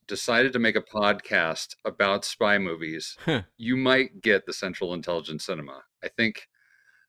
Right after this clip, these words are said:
Speaker 1: uh, we're the, we're the type of guys that are wondering, did they get independent contractors to work on that space station? Um, <laughs> and we do, when we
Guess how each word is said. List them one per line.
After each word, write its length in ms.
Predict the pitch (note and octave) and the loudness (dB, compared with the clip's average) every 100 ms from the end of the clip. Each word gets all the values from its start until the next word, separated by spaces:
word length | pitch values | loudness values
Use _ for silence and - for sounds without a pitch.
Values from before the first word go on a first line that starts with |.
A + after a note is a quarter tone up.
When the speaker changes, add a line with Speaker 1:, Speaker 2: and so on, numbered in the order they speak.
| _ - | _ 0
Speaker 1:
uh, 460 | G#2+ G2 F#2+ F#2 - _ _ _ _ - | 2 4 4 2 -2 _ _ _ _ -18
we're 300 | B2 A2 A#2 | -2 4 6
the, 100 | A#2+ | 6
we're 160 | B2 | 4
the 100 | B2+ | 2
type 200 | C3 C3 | 4 2
of 100 | B2+ | 6
guys 300 | A#2 A#2 A2+ | 8 8 8
that 120 | A#2 G#2+ | 4 4
are 180 | A#2+ | 6
wondering, 680 | A#2+ A2+ G2+ G2+ F#2+ F#2 G2 | 4 2 2 4 4 0 -4
did 120 | - F#2+ | -2 2
they 140 | A#2 | 2
get 200 | A2 E3 | 4 4
independent 540 | D3+ B2+ - B2 A2+ | 4 0 2 0 0
contractors 1000 | - A2 G#2+ - G2 G2+ G2 F2 F2 - - | -2 -2 0 4 4 4 2 0 -2 -8 -8
to 160 | G#2+ | -6
work 300 | F#2 G2 F#2+ | 0 0 0
on 140 | F#2+ F2 | -2 -2
that 180 | D#2+ D#2 | -4 -4
space 320 | - F2+ - | 0 0 0
station? 500 | E2+ D2 - D2+ C#2 _ - | -2 -2 -6 -12 -14 _ -6
Um, 380 | F#2 F2 E2 E2 _ _ - - | -4 -2 -4 -8 _ _ -8 -4
<laughs> 640 | D#3+ - - - - _ | -4 -4 -14 -16 -20 _
and 180 | F#3+ F3+ | 4 6
we 140 | F3+ E3+ | 6 6
do, 540 | E3+ F3+ F3+ F3 D#3 _ | 6 4 4 0 -4 _
when 240 | D3+ D3+ | -4 0
we 240 | D3+ D3 | 0 0